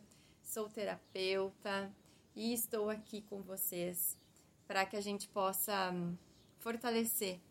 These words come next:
o nosso relacionamento com o sagrado um pouquinho a cada dia. Estamos seguindo como referência o devocional Forte, da Lisa Bevere.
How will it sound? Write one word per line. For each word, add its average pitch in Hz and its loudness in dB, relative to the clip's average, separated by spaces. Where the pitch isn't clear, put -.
o - -12
nosso 185 -2
relacionamento 185 2
com 185 -2
o 180 0
sagrado 170 2
um 190 -4
pouquinho 226 2
a 269 4
cada 220 2
dia. 170 -2
Estamos 247 2
seguindo 247 4
como 226 4
referência 220 2
o 214 -2
devocional 202 0
Forte, 202 0
da 202 -6
Lisa 196 0
Bevere. 208 0